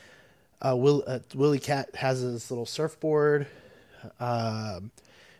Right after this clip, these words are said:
Jaga has his sword, several hands. Chilla has some other stuff. I like that, um, his finger that's, uh, shooting the laser out of it. I think that looks really nice. And then, uh, Groon has his,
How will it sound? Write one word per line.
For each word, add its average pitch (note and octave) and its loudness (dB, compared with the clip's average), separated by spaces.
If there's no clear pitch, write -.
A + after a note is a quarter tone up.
Jaga C#3 0
has B2+ 0
his A2+ -4
sword, C3 0
several B2 -2
hands. C3+ -2
Chilla C#3 2
has C3 0
some B2+ -6
other C3 2
stuff. - 0
I C3+ -4
like D#3 -8
that, E3 2
um, A2+ 0
his - -6
finger D3 2
that's, A#2+ 0
uh, B2 -2
shooting D3 -2
the A#2+ 0
laser C3+ 4
out C#3 4
of C#3 2
it. B2 2
I A#2+ -6
think B2+ -8
that B2 -2
looks A#2+ -2
really B2+ 0
nice. B2 -6
And B2 -2
then, A#2+ 2
uh, A#2 -4
Groon B2 -2
has B2 -4
his, A#2 -6